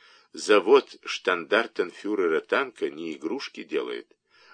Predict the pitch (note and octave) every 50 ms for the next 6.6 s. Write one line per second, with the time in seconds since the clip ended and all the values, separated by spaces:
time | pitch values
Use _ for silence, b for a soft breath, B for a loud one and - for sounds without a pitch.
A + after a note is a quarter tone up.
0 | B B - - - - - F2+ F2 - - C#3+ E3+ D#3+ C#3+ _ - D#2 C#2 -
1 | - _ C#2+ C#2 D#2+ F2+ C3+ D#3 D#3 B2 F#2 D2+ D#2+ D2+ C#2+ C2+ C2 C#2+ C2+ -
2 | - D2+ D#2+ G#2 B2 - - B2 A2 - - - - E2+ C2+ C2+ C#2 D2 D#2+ -
3 | - - - - - - - - A2 G#2 - _ _ _ _ _ _ _ _ _
4 | _ _ _ _ _ _ _ _ _ _ _ _ _ _ _ - G#2+ G#2+ - E2
5 | D#2+ C#2 C2 C#2+ C2+ B1+ - - - C#2+ - C2+ B1+ B1+ - - B1+ - - -
6 | - _ - B1+ - - A#1+ _ - - -